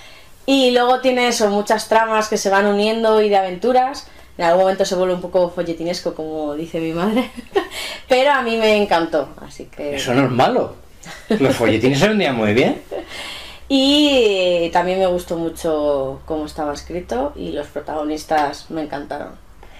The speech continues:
Speaker 2: Y Ken Follett es muy folletinesco también y se vende muy bien y todo el mundo dice que es muy bueno.
Speaker 1: Así que deseando leer más del autor.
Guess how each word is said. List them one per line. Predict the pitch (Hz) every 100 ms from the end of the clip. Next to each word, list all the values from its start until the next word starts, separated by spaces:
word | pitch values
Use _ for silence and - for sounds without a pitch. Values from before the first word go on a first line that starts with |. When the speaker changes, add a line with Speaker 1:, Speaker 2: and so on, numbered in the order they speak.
| - -
Speaker 2:
Y | 104
Ken | 104 101
Follett | - 107 117
es | 139
muy | 151 151
folletinesco | 113 101 101 107 110
también | 101 95 107
y | 104
se | 107
vende | 104 107
muy | 104 104
bien | 107 156
y |
todo | 151
el | 143
mundo | 131
dice | 117 127
que | -
es |
muy | 107 110
bueno. | 180 196 98 - - - -
Speaker 1:
Así | 190 180
que | 180 240
deseando | 208 - 170 180
leer | 165 165 165
más | 165 160 160 -
del | 175 190
autor. | 202 -